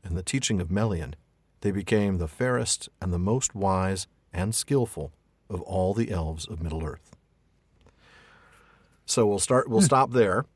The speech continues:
Speaker 1: Uh,
Speaker 2: Okay.
Speaker 1: we've got a couple of, a couple of big points here. We get the lordship of, of Elu Thingol. We get the teaching of Melian.
Speaker 2: Mm-hmm.
Speaker 1: Uh, the fact that these, this, the Sindar are incredibly wise, skillful, and fair.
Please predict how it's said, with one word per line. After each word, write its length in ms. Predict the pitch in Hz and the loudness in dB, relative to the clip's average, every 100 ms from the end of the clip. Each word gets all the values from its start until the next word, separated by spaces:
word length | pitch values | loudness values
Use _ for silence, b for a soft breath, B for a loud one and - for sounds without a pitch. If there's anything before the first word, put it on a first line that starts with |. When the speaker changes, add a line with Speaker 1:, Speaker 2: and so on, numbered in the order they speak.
| _ - | _ -6
Speaker 1:
Uh, 240 | 104 98 | -4 0
Speaker 2:
Okay. 140 | 95 107 | 2 2
Speaker 1:
we've 80 | |
got 180 | 104 101 | 4 0
a 40 | 98 | 2
couple 280 | 135 143 | 0 4
of, 180 | 120 107 - | 4 2 -6
a 100 | 107 | -6
couple 280 | 92 139 131 | 0 2 2
of 80 | 98 | 2
big 180 | 117 90 | 0 0
points 340 | 120 110 - | 2 2 2
here. 260 | 117 113 127 _ _ _ _ B B B B | 4 4 4 _ _ _ _ B B B B
We 80 | 117 | 2
get 120 | 113 | 2
the 80 | 120 | 4
lordship 440 | 104 117 117 127 123 | 6 6 6 2 4
of, 340 | 120 113 - | 2 0 -4
of 280 | 117 107 104 | 0 0 0
Elu 220 | 117 110 | 2 4
Thingol. 580 | 120 - 101 90 87 110 - b b b | 2 2 0 0 0 -2 -6 b b b
We 100 | - | -8
get 140 | 95 101 | -4 -4
the 80 | 85 | -2
teaching 320 | 123 120 135 | 0 2 2
of 80 | 117 | 4
Melian. 520 | 110 98 90 90 143 b b b b | 4 2 0 -2 -6 b b b b
Speaker 2:
Mm-hmm. 120 | 107 | 0
Speaker 1:
Uh, 260 | 98 113 110 | 4 6 6
the 100 | 95 | 2
fact 320 | - 110 110 | 0 0 0
that 160 | 104 87 | -4 -4
these, 480 | 110 107 95 - - | -2 2 2 2 0
this, 460 | 95 101 117 117 - _ - | -10 -4 0 0 -2 _ -10
the 140 | 101 | -4
Sindar 600 | 98 139 131 110 95 101 - | 0 2 4 4 4 2 0
are 480 | 98 98 95 92 - _ _ - | 0 2 0 -2 -6 _ _ -8
incredibly 720 | 98 87 113 110 110 110 107 - _ | -6 0 2 4 2 0 -2 -10 _
wise, 800 | - 85 87 90 107 120 - - - | -8 0 0 0 -2 -2 -4 -6 -4
skillful, 600 | - 113 104 98 107 117 | -2 2 2 2 -2 -2
and 100 | 113 | -4
fair. 380 | - 87 85 | -2 -2 -2